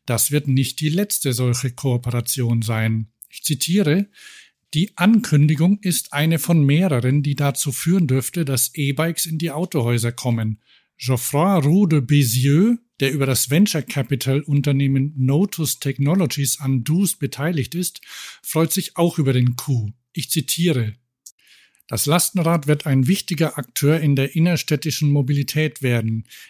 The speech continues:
Die Partnerschaft zwischen Toyota Frankreich und Dus Cycles ist ein klarer Beweis dafür.“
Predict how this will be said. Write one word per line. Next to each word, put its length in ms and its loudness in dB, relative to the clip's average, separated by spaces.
Die 60 -6
Partnerschaft 720 0
zwischen 340 -2
Toyota 500 2
Frankreich 680 -2
und 260 0
Dus 340 2
Cycles 600 -2
ist 340 -6
ein 220 0
klarer 480 -2
Beweis 500 0
dafür.“ 500 -2